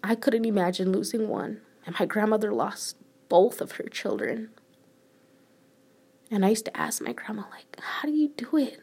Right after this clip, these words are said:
How do you have the strength?" And one day she told me, "These children are not mine. They belong to God.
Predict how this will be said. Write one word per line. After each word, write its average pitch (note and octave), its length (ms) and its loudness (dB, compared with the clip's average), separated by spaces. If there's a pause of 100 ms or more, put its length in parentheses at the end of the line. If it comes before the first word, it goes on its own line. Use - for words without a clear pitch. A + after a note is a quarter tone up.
How G#3 80 -2
do B3+ 80 0
you C4 100 4
have B3+ 160 0
the A3+ 100 -6
strength?" - 720 -6 (2000)
And G#3 140 4
one G3 120 4
day - 140 0
she - 160 -6
told F#3+ 300 0
me, F#3 260 2 (2500)
"These A3+ 320 0
children G#3+ 500 4
are F#3 120 2 (100)
not G3 160 -2
mine. G3+ 560 0 (1300)
They G#3+ 120 8
belong G#3+ 340 4
to G3 60 -4
God. G#3 440 0